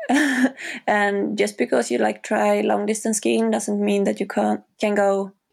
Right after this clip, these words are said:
ordinary skiing or, like, traditional skiing.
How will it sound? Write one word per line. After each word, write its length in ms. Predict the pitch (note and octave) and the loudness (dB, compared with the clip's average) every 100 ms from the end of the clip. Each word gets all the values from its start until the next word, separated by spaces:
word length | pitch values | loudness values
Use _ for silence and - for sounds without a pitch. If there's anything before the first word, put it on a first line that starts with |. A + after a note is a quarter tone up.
| - | -2
ordinary 420 | G3 F#3+ G#3+ G#3+ | 0 2 0 0
skiing 480 | A3 A3+ A3 A3 A3+ | 0 2 2 2 0
or, 200 | F#3 F#3+ | 0 2
like, 300 | F#3+ F#3+ F#3+ A3 _ _ - - - | 2 0 -4 -8 _ _ -20 -14 -4
traditional 500 | G3 F#3 - G#3 A3 | 0 0 0 0 0
skiing. 460 | - A3+ C4 C4+ | 2 2 2 -2